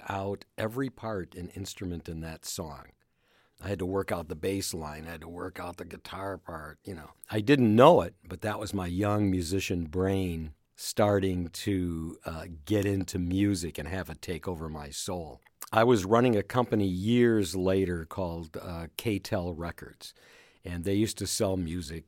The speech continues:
late at night, you know, four hundred hits on one record, you know. <laughs> But wait, there's more, you know. And we acquired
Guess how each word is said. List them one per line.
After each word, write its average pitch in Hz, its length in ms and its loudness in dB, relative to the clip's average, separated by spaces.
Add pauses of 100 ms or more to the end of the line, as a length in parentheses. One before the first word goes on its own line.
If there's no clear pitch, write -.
late 85 240 -8
at 80 180 -12
night, 80 340 -12
you 98 80 -8
know, 85 140 -8
four 180 340 2
hundred 156 300 2
hits 139 260 2
on 127 180 4
one 170 240 6
record, 98 440 -2
you 113 100 2
know. 104 320 0
<laughs> - 460 -10
But 175 140 10
wait, 202 320 6
there's 165 200 2
more, 185 480 4
you 127 120 0
know. 101 140 -2 (640)
And 98 300 2 (360)
we 98 280 2
acquired 113 960 4